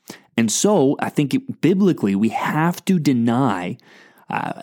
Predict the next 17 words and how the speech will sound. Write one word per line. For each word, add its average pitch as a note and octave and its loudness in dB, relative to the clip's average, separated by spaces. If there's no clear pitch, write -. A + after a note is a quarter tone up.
any D#3 4
kind C#3 2
of C3+ 0
teaching A#2 0
that A#2 2
would A2+ 2
make A2 2
the A#2 0
gospel G#2+ -2
sound G#2 0
like G2+ -2
this. A#2+ 0
The F#2+ -8
gospel A#2+ 0
plus B2 0
the G#2 -2
response A#2+ -2